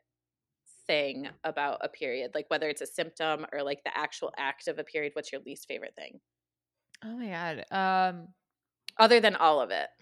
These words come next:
Speaker 2: I think for me, it's the bloating. It just
Speaker 1: Mm.
Speaker 2: makes me f-, it, like, I feel so uncomfortable. I feel,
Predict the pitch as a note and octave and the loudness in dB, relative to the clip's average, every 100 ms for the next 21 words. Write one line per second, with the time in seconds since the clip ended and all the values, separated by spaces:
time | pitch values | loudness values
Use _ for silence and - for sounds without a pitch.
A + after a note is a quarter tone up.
0 | - _ _ _ _ _ _ _ G3+ G#3 | -20 _ _ _ _ _ _ _ -4 -2
1 | C#4 D4 - F4 E4 C4+ G3 F#3+ F#3 F#3 | -4 -6 -6 -4 -2 -4 -4 -2 -2 -2
2 | G3 - F3+ F3 - - F#3 - E3 - | -2 -2 -4 -4 -16 -20 -18 -10 -10 -8
3 | D3+ C#3 C#3+ F2+ E2+ - F#3 _ _ _ | -6 -4 -4 -6 -8 -12 -16 _ _ _
4 | _ F#3 F3 F#3+ F#3+ - G3+ F#3+ - A3 | _ -12 -6 -2 -2 -2 -2 -2 -4 0
5 | A3 G3 - - - G3 F#3 F3+ E3+ - | 2 0 -2 -4 0 0 4 4 4 -4
6 | - _ - F#3+ F#3+ - F#3+ F#3 F#3 - | -20 _ -2 0 0 0 2 2 -2 -8
7 | - E3 F3 G#3 G#3 - E3+ E3 E3+ E3 | 0 2 2 0 -4 -8 -8 -8 -4 -2
8 | E3 E3 D#3+ F3 _ - _ _ _ _ | 0 0 0 -4 _ -20 _ _ _ _
9 | - F3 - F#3 F3+ F3+ | -6 -6 0 4 4 4